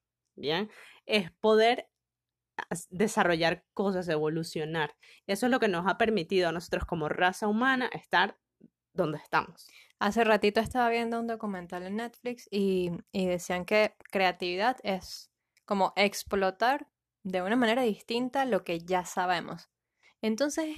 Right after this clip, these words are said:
Speaker 2: eso es como darle
Speaker 1: La
Speaker 2: una
Speaker 1: vuelta.
Speaker 2: darle la vuelta
Speaker 1: Ajá,
Speaker 2: a,
Speaker 1: eso
Speaker 2: a
Speaker 1: está
Speaker 2: la,
Speaker 1: bueno.
Speaker 2: a la cotidianidad.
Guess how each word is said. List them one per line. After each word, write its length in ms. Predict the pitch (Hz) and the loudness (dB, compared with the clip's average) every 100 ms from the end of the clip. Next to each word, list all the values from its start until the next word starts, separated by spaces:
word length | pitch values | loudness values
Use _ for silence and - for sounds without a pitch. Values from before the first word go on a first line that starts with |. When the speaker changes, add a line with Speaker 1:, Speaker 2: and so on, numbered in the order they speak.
| - | -4
Speaker 2:
eso 260 | 359 - 208 | -4 0 0
es 100 | - | 0
como 240 | 285 233 | 0 -2
darle 480 | 202 226 240 269 285 | 2 2 4 0 -2
Speaker 1:
La 60 | 285 | 0
Speaker 2:
una 180 | 247 | 0
Speaker 1:
vuelta. 460 | 247 196 156 - - | 2 0 -4 -10 0
Speaker 2:
darle 240 | 233 294 320 | 4 6 6
la 140 | 196 | 6
vuelta 500 | 208 180 156 165 165 - | 6 4 2 -10 -12 -12
Speaker 1:
Ajá, 260 | 170 196 | -2 2
Speaker 2:
a, 40 | 196 | 4
Speaker 1:
eso 120 | 214 | 4
Speaker 2:
a 60 | 214 | 6
Speaker 1:
está 180 | 214 208 | 6 6
Speaker 2:
la, 20 | |
Speaker 1:
bueno. 220 | 196 440 - | 4 2 2
Speaker 2:
a 100 | 214 | 4
la 100 | 208 | 4
cotidianidad. 720 | 208 202 208 196 190 196 | 2 2 2 0 0 -2